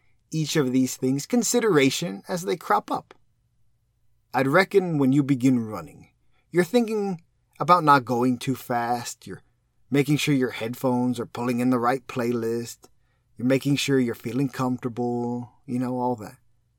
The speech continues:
And as the miles increase, though, you might start thinking about how one muscle is tight, and maybe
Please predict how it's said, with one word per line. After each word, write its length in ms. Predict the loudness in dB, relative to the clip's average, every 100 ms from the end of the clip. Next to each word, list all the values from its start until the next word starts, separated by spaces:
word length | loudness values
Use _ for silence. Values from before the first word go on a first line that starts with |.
| _ _ _ _
And 120 | -4
as 100 | -2
the 100 | 2
miles 420 | 2 2 2 2 4
increase, 500 | 2 0 0 0 -2
though, 400 | -2 -2 -4 -10 _ _ _ _ _ _
you 100 | -2 0
might 340 | 0 -2 -4
start 440 | -8 -2 -2 -2
thinking 420 | -6 -2 0 0 0
about 280 | -2 -4
how 120 | -2 -2
one 320 | 0 0 2
muscle 340 | 0 0 -2
is 160 | -2 -4
tight, 300 | -12 -12 -12
and 140 | -6 0
maybe 380 | 0 0 -4